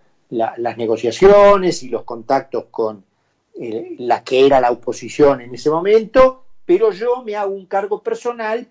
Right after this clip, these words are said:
por no haber participado más personalmente. Bueno, perfecto.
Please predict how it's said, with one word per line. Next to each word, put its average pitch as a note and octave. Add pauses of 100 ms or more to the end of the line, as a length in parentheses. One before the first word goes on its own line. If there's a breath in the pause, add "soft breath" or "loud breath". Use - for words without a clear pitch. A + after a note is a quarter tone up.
por F#3+
no E3+
haber D#3+
participado D#3
más D3+
personalmente. -
Bueno, A3
perfecto. -